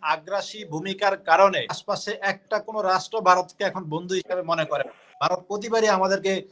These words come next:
কৃত্রিমভাবে বন্যা দিয়ে বা-, ভারত আমাদেরকে ধ্বংস করছে। তো হোয়াই, কেন আমরা ভারতের উপর, আহ, নির্ভরশীল থাকবো? কেন? ভারত ছাড়া কি অন্য পৃথিবীর কোথা-, কোনো, কোথাও, কোনো দেশ থেকে কি, আহ, পেঁয়াজ আনা যায় না? ভারত কি কোনো কিছু আমাদেরকে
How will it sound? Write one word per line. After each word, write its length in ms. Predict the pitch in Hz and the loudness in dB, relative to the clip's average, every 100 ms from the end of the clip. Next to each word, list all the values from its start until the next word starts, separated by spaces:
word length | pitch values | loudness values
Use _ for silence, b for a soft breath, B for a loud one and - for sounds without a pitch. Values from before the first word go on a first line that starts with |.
| _ | _
কৃত্রিমভাবে 600 | - 240 240 247 220 196 | -6 -6 -4 0 4 4
বন্যা 400 | 175 143 208 214 | 4 2 2 4
দিয়ে 220 | 202 180 175 | 2 2 0
বা-, 320 | 147 147 - | -2 -6 2
ভারত 240 | 147 175 | 2 2
আমাদেরকে 360 | 185 _ _ - | -4 _ _ 0
ধ্বংস 260 | 151 156 | 0 0
করছে। 320 | 156 120 - _ _ _ - | -6 -8 -12 _ _ _ -6
তো 60 | |
হোয়াই, 420 | 147 151 226 180 117 - | -2 6 6 6 2 -4
কেন 140 | 208 233 | -2 2
আমরা 300 | 226 214 202 | 2 2 4
ভারতের 380 | 170 175 170 | 4 2 -4
উপর, 280 | 180 165 139 127 | -12 -8 -10 -12
আহ, 180 | - 147 | -12 -8
নির্ভরশীল 480 | 139 160 165 156 - | -6 -4 -4 -6 -10
থাকবো? 340 | - 110 110 107 _ _ - | -12 -12 -12 -18 _ _ -2
কেন? 300 | 202 214 127 | 0 0 0
ভারত 300 | 143 175 196 | 2 2 0
ছাড়া 200 | 202 214 | -2 -4
কি 100 | 208 | -4
অন্য 220 | 202 196 | -8 -8
পৃথিবীর 320 | - 214 208 | -10 -12 -10
কোথা-, 220 | 202 196 | -8 -8
কোনো, 200 | 190 196 | 0 0
কোথাও, 380 | 196 196 185 202 | 2 -2 -2 -4
কোনো 200 | 190 196 | 0 2
দেশ 200 | 196 190 | 2 2
থেকে 140 | 202 | 0
কি, 100 | 196 196 170 B B B - | -2 -4 -6 B B B 4
আহ, 140 | 143 | 4
পেঁয়াজ 280 | 196 208 208 | 6 4 6
আনা 160 | 202 | 4
যায় 220 | 196 180 226 | 4 4 4
না? 180 | 240 139 - - | 0 -6 -12 -4
ভারত 260 | 139 190 214 | 2 4 2
কি 80 | 240 | -4
কোনো 240 | 214 220 | -8 -8
কিছু 200 | 220 - | -8 -4
আমাদেরকে 360 | 214 220 214 | -4 -4 -8